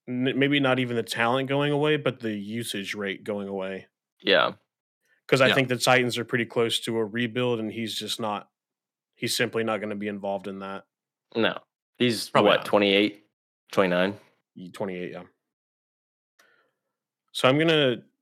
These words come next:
Speaker 1: start talking about Drake London. I think Drake London will benefit this year. Hopefully he stays healthy as well. But I think a quality player and a first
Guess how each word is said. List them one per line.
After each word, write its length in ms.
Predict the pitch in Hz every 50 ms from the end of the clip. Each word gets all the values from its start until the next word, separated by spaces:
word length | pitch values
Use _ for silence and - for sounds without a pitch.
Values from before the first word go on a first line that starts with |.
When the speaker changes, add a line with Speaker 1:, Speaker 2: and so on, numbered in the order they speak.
| _ _ _ _ _ _
Speaker 1:
start 400 | - - - - 120 117 110 90
talking 340 | - 131 120 113 113 117 113
about 320 | 110 101 113 110 104 98 90
Drake 320 | - 113 113 117 110 -
London. 540 | 104 107 107 107 110 113 127 135 135 131 135 - - _ _ _ _ _ _ _ _ _ _ _ _ _ _ _ _ _ _ _ _ _ - _ _
I 60 | -
think 280 | 117 - 135 131 117 113
Drake 320 | - - 120 123 117 120 -
London 680 | 113 117 117 117 117 113 120 117 113 113 113 113 107 104 _ _ _ _ _ _ _ _ _ _ _
will 200 | - 113 123 123
benefit 480 | 107 113 120 113 120 110 - 131 110 110
this 240 | 123 127 - - -
year. 340 | 127 127 131 131 135 139 -
Hopefully 300 | - 123 113 - 127 123
he 100 | 117 120
stays 320 | 117 - - 117 113 107 -
healthy 320 | - 117 113 113 - 117
as 160 | 113 110 101
well. 380 | 104 110 110 110 110 110 110 - - - _ - - - _ _
But 80 | - 120
I 60 | 120
think 240 | 113 - 139 127 -
a 40 | 117
quality 540 | - - - 123 117 120 123 131 135 131 131
player 380 | 131 - 127 123 127 131 123
and 80 | 117 117
a 40 | 104
first 600 | - - 113 113 113 117 131 131 - - - -